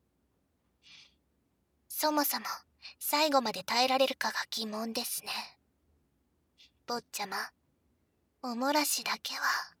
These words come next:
我慢してくださいね。おトイレもちゃんとできないようじゃ、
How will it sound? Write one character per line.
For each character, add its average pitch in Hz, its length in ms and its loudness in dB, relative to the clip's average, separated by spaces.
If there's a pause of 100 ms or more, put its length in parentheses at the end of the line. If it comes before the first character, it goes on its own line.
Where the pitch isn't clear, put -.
(680)
我 240 140 0
慢 220 140 -4 (160)
し - 160 -4
て 233 140 -10
く - 140 -8
だ - 140 -4
さ 294 180 -6
い 277 60 -6
ね。 - 100 -18 (1900)
お 233 180 -6
ト 302 220 2
イ 403 80 4
レ 370 100 0
も 220 140 -4
ち - 120 -4
ゃ 254 100 4
ん 254 60 -4
と 262 100 2
で 262 120 2
き 285 140 -4
な 285 140 -2
い 208 120 -8
よ 220 120 -6
う 254 80 -4
じ - 100 -8
ゃ、 - 60 2